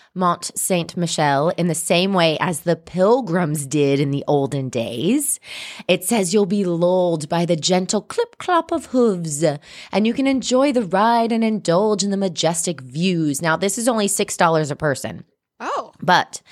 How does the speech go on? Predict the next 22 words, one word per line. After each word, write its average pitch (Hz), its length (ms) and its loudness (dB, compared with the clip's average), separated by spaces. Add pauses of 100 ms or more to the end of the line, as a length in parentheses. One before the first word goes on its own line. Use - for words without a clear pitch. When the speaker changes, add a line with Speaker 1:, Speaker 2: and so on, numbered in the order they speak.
(340)
Speaker 1:
Andrea 220 340 2
and 254 100 2
I 185 140 4
are 170 100 4
both 160 340 0
animal 156 320 0
lovers, 120 380 -4
so 170 100 0
we're 151 100 -2
gonna 165 200 2
give 151 220 0
a 151 60 2
very 139 300 0
hefty 151 420 -2
tip - 420 -2
to 165 120 -4
our 135 140 -2
chauffeur 131 640 -4
and 156 260 0
for 151 160 -6
his 135 180 -6
horses. 139 640 -6